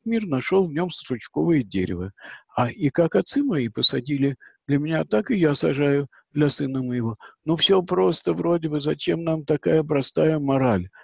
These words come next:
Да, понятно, что есть и в этом, э, э, некоторый подтекст или, как можно сказать, подконтекст.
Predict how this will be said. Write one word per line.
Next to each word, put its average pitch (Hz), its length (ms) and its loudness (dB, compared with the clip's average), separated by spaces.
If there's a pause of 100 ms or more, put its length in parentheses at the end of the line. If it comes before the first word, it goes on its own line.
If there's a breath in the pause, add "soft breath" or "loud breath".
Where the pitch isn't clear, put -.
(120)
Да, 131 200 0 (320 loud breath)
понятно, 131 640 0
что - 200 -6
есть 123 540 0
и 113 140 -4
в 120 200 -4
этом, 120 420 0 (260 soft breath)
э, 127 60 -10
э, 117 760 -4
некоторый 117 640 -4 (400)
подтекст 131 800 0
или, 120 160 0
как - 240 -4
можно 123 180 -6
сказать, 113 260 -4
подконтекст. - 920 -4